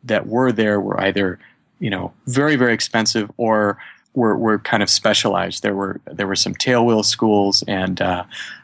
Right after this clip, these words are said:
some a-, agricultural type, uh, of schools, but I really had to struggle. I struggled to find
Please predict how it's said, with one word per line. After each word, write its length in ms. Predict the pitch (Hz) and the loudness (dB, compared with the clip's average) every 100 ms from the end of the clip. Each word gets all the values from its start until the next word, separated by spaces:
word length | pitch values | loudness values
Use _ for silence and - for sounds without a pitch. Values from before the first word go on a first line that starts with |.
| _ _ - | _ _ -4
some 260 | - 104 - | 0 2 2
a-, 180 | 113 - - | 0 0 0
agricultural 720 | 107 104 - 120 - 113 104 | 0 0 0 -2 2 0 2
type, 400 | 110 101 - 101 | 0 0 -2 -4
uh, 160 | 98 - | -4 -4
of 180 | 101 | -4
schools, 440 | - - 104 98 - | -2 2 2 2 0
but 280 | - 98 - - - - - | 2 0 -2 -14 -16 -6 0
I 60 | |
really 420 | 123 113 143 135 | 2 4 4 4
had 180 | 120 113 | 2 0
to 80 | 107 | -2
struggle. 400 | - 123 113 110 | -2 0 0 0
I 120 | 104 | -2
struggled 440 | 101 - 135 120 104 | -2 0 0 0 -4
to 80 | |
find 480 | 104 120 107 104 98 | -4 0 0 0 -6